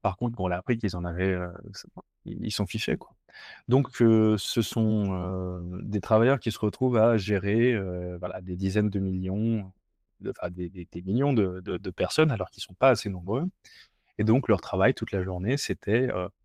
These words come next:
de voir des images, euh, des vidéos, des contenus, euh, violents, extrêmement violents, de, euh, le plus violent, violent qu'on puisse s'imaginer. Voilà. Donc, en fait, il y a tout, euh,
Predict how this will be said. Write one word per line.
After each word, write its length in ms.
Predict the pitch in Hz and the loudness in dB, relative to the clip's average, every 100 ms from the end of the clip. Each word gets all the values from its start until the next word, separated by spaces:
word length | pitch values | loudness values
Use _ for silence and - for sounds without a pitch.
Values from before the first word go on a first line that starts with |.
| _ _ _ _ - | _ _ _ _ -6
de 220 | 92 101 | -2 0
voir 300 | 98 113 127 | 2 4 4
des 260 | 110 101 101 | 4 2 2
images, 460 | 95 104 127 110 95 | 0 2 2 0 -2
euh, 280 | 90 90 90 | -4 -4 -2
des 140 | 95 | -2
vidéos, 680 | 95 95 90 92 101 123 123 | 0 0 0 2 2 2 2
des 160 | 101 | -4
contenus, 600 | - 92 - 95 117 120 | -6 -16 -10 -4 -2 -2
euh, 560 | 98 90 _ _ _ - 95 | -4 -8 _ _ _ -18 -10
violents, 440 | 92 104 92 90 _ - | 2 4 4 0 _ 0
extrêmement 680 | 135 - - 113 110 110 | 2 2 -6 -2 0 2
violents, 300 | 104 95 85 _ - | 0 -2 -4 _ -14
de, 180 | 95 95 | -4 -2
euh, 1040 | 92 92 92 95 95 95 90 90 90 90 | 0 0 0 2 2 0 -2 -4 -4 -4
le 160 | 90 101 | -2 -2
plus 160 | - 127 | 2 4
violent, 280 | 127 127 113 | 4 4 0
violent 320 | 107 117 123 | 2 2 0
qu'on 100 | 110 | -6
puisse 200 | - 113 | -8 -6
s'imaginer. 440 | - 101 90 87 - _ _ _ _ _ _ - | -6 -8 -8 -10 -16 _ _ _ _ _ _ -2
Voilà. 140 | 95 _ | -2 _
Donc, 260 | - 101 - | -6 -4 0
en 80 | 104 | 2
fait, 240 | 165 - | 2 4
il 40 | 101 | 4
y 20 | |
a 200 | 90 90 | 6 4
tout, 200 | - 107 - | 0 -6 -2
euh, 420 | 98 92 90 - | -2 0 -2 -4